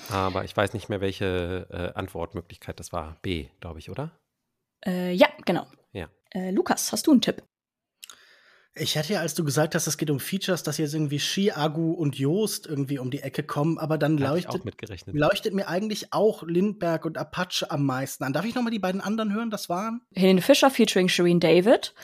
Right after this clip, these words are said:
Speaker 3: Das ist ja
Speaker 2: Dann
Speaker 3: auch
Speaker 2: Pet-
Speaker 3: relativ neu. Ich weiß nicht, ob das so schnell so groß geworden ist.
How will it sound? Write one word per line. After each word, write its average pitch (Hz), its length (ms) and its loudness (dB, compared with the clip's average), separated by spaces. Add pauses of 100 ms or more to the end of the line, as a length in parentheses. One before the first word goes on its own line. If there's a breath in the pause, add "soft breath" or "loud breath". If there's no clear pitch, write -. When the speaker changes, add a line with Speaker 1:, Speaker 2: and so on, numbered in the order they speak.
(100)
Speaker 3:
Das 139 120 -4
ist - 60 -2
ja 190 40 4
Speaker 2:
Dann 180 80 4
Speaker 3:
auch 170 60 -2
Speaker 2:
Pet- - 100 6
Speaker 3:
relativ 247 300 -6
neu. 175 680 0
Ich 131 140 -10
weiß 202 320 -4
nicht, 214 120 -6
ob 196 100 -8
das 185 120 -6
so 208 160 -2
schnell 185 400 -2
so 185 240 -4
groß 175 460 0
geworden 120 680 -4
ist. - 320 -12